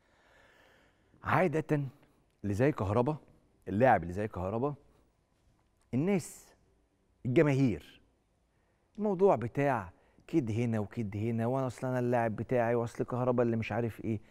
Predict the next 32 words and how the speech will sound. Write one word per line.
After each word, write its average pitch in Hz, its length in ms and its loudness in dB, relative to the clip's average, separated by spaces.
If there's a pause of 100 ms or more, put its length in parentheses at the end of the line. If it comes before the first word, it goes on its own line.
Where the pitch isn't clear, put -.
(300)
أنا 185 120 2
بصراحة 147 360 0
شخصيًا 139 360 -4
ببص 135 480 -2
اللاعب 127 360 2
الكورة 156 460 0 (280)
لاعب 135 220 2
كورة، 110 440 -6 (640)
ماليش 143 220 2
دعوة 135 420 4 (380)
بالدواخل 101 580 2
والخوارج 101 580 0
والحاجات 98 420 -6
اللي 98 120 -4
بتتقال 95 400 -4
ديت. 85 340 -4 (220)
الحمد 151 280 0
لله، 110 220 4
يعني، 92 340 4
هنا 143 80 2
في 131 100 -4
البرنامج 135 480 0 (380)
عمرنا 151 440 4 (320)
ما 117 120 2
تطرقنا 147 720 2 (460)
للمشاكل 139 840 2 (140)
اللي 143 200 4
الناس 175 560 2
بتبقى 127 300 -4
نفسها 160 400 2
تسمعها 131 520 0
بصراحة، 107 480 -4